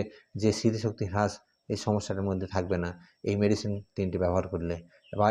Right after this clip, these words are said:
এই মেডিসিনের মধ্যে যে লক্ষণ হিসাবে আপনার মেডিসিন, উম, যেটা আপনার প্রয়োজন, সেই মেডিসিনটাকেই অবশ্যই ব্যবহার করবেন।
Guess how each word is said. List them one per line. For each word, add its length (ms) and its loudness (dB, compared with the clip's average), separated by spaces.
এই 60 0
মেডিসিনের 440 2
মধ্যে 160 4
যে 160 4
লক্ষণ 320 4
হিসাবে 280 4
আপনার 240 4
মেডিসিন, 340 2
উম, 240 -4
যেটা 240 4
আপনার 220 0
প্রয়োজন, 340 4
সেই 200 -2
মেডিসিনটাকেই 640 0
অবশ্যই 380 -2
ব্যবহার 300 -2
করবেন। 260 -6